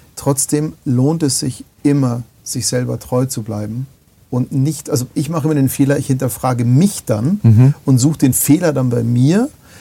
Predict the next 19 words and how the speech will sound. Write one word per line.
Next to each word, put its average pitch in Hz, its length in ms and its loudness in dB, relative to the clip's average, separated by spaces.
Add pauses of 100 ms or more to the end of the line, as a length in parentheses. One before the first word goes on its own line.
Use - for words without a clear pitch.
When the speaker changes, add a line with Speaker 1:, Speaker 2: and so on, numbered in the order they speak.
(200)
Speaker 1:
Und 131 140 -2
an 127 120 -2
sich 156 180 -4
ist 170 80 -6
es 135 60 -6
ja 139 140 -2
grundsätzlich 147 540 -4
dann 131 80 -2
doch 135 160 -4
eine 139 100 -4
gesunde 131 340 -2
Geschichte 143 280 -4
zu 143 100 -6
sagen, 135 160 -4
okay, 135 240 -2
das 131 120 -2
sind 139 120 -2
verschiedene 127 500 -4
Ansichten. 151 680 0